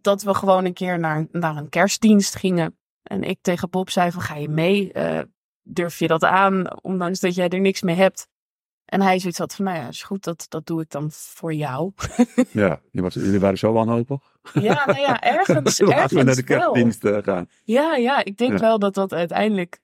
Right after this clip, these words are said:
Speaker 1: daarachter heeft gezeten. Hoewel op dat moment alles was gewoon een beetje van, "Nou ja, we, we doen maar wat." En impulsief. En zullen we dat doen? En,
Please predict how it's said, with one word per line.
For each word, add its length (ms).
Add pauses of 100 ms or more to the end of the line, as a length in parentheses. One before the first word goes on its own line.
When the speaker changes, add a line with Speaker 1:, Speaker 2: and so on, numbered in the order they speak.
Speaker 1:
daarachter 560
heeft 180
gezeten. 460
Hoewel 220
op 100
dat 140
moment 400
alles 220
was 180
gewoon 280
een 80
beetje 460 (440)
van, 240
"Nou 140
ja, 280 (100)
we, 160
we 140
doen 180
maar 180
wat." 360
En 140
impulsief. 680
En 240
zullen 340
we 80
dat 200
doen? 320
En, 220